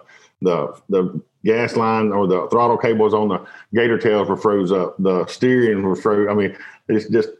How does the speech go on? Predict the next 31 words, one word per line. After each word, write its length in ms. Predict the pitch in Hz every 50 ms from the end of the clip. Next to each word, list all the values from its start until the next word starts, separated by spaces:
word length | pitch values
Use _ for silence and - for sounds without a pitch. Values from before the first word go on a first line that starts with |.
| _ _ _ -
everything. 520 | 131 131 127 101 82 85 80 73 - - -
I 40 | 92
mean, 180 | 92 95 95
the, 80 | 98 92
the, 260 | 87 98 101 98 92
the 180 | 87 95 107 98 98
drive 380 | 101 110 113 123 127 127 -
shafts, 340 | - 127 120 117 117 - -
on, 220 | 110 110 110 - 101
the 80 | 107
brakes 340 | 104 98 120 131 131 113 -
that 100 | - 110
we 60 | 107 107
washed, 320 | 107 110 117 113 - -
the, 140 | 110 101 90 -
uh, 100 | 104 98
we 140 | 92 98 117
had 100 | 131 123
to 60 | 110
quit 200 | - - 147 143
washing 280 | 113 123 127 - - 107
the 60 | 107
Rangers 380 | 107 107 120 135 127 110 98 95
at 100 | 104 90
night 280 | 107 117 123 117 107 - - _ _ _ _ _ -
and 80 | 95
put 140 | 92 143 127
'em 80 | 117 117
inside 340 | 113 110 131 117 113 107
the 60 | 98 92
shed 480 | - 117 120 131 123 110 98 90 -